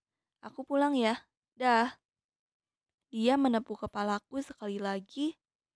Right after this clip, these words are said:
lalu tersenyum dan pergi. Pipiku memerah. Aku mengamatinya pergi sampai dia masuk ke rumahnya.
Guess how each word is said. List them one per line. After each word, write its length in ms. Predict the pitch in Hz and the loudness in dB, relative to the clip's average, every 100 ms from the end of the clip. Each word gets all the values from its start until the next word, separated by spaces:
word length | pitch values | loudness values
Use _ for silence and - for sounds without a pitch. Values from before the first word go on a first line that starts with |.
| _ _ _ - | _ _ _ -8
lalu 240 | 214 269 | -2 -2
tersenyum 560 | 269 262 - 214 247 233 | -2 -12 -10 -4 -2 -2
dan 160 | 208 | -4
pergi. 480 | 202 202 185 196 208 _ _ _ _ _ _ _ _ _ _ _ _ _ _ _ | -6 -12 -14 -16 -16 _ _ _ _ _ _ _ _ _ _ _ _ _ _ _
Pipiku 480 | - 233 233 - - | -14 -8 -8 -8 -6
memerah. 560 | 302 233 208 202 208 - _ _ _ _ _ _ _ _ _ _ _ _ | -2 -2 -2 -6 -10 -16 _ _ _ _ _ _ _ _ _ _ _ _
Aku 320 | 226 220 285 302 | -16 -10 -2 0
mengamatinya 640 | 269 220 214 214 214 220 | 0 -2 -4 -8 -10 -10
pergi 480 | - 208 196 233 269 | -10 -14 -8 -4 -4
sampai 320 | 226 220 214 | -6 -8 -8
dia 240 | 202 214 | -6 -8
masuk 400 | 233 220 226 - | -6 -8 -10 -14
ke 160 | 233 - | -20 -16
rumahnya. 560 | 208 202 208 214 202 | -12 -10 -12 -12 -14